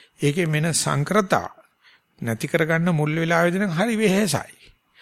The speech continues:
නමුත් මේ මූල ධර්ම දැන කටයුතු කරනකොට, කරනකොට, කරනකොට ඒක මෝරණ්ඩ ඉස්සෙල්ලා එන්න වෙලාවෙම දැනගත්තොත්, අප්‍රමාදීව දැනගත්තොත් ඔන්න මගේ හිතේ මේකට නුරුස්නා ගතියක් ආවා. ඔන්න මගේ මේ හිතට මනාපයක් ආවා. ඔන්න මගේ මේ හිතට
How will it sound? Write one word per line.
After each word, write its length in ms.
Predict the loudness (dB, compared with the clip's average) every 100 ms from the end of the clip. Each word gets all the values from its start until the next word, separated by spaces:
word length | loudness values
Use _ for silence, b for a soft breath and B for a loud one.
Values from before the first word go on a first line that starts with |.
| B
නමුත් 320 | -6 -2 0 0
මේ 140 | -2
මූල 200 | 0 0
ධර්ම 280 | 0 0 -2
දැන 220 | -2 -2
කටයුතු 400 | 0 -2 -2 -2
කරනකොට, 420 | -2 -2 -2 -2 -2
කරනකොට, 440 | -2 -2 -2 -2
කරනකොට 520 | -2 -2 0 -2 -4 -6 -8 -12 B B B
ඒක 200 | -4 -2 -2
මෝරණ්ඩ 600 | 0 2 2 2 2 0
ඉස්සෙල්ලා 560 | 0 -2 -2 -2 0
එන්න 340 | 0 0 2 2 0 0
වෙලාවෙම 640 | 0 2 2 2 2 0
දැනගත්තොත්, 640 | 2 0 2 0 0 -6
අප්‍රමාදීව 960 | -6 -8 -4 -2 0 0 0 2 2 2
දැනගත්තොත් 720 | 2 0 0 -2 -2 -6 -2
ඔන්න 160 | -4 -2
මගේ 300 | -2 -2 -2
හිතේ 280 | -2 -2 -2
මේකට 280 | -2 -2 -4
නුරුස්නා 500 | -2 -2 -4 -4 -2
ගතියක් 360 | -2 -2 -4
ආවා. 220 | -2 -2 0
ඔන්න 260 | -2 -2
මගේ 320 | -2 -2 0
මේ 200 | 0 0
හිතට 200 | -2 -4 -4
මනාපයක් 640 | -2 0 -2 -4 -6 -4
ආවා. 200 | -2 0
ඔන්න 200 | 0 0
මගේ 340 | 0 0 0
මේ 160 | 0 -2
හිතට 280 | -4 -4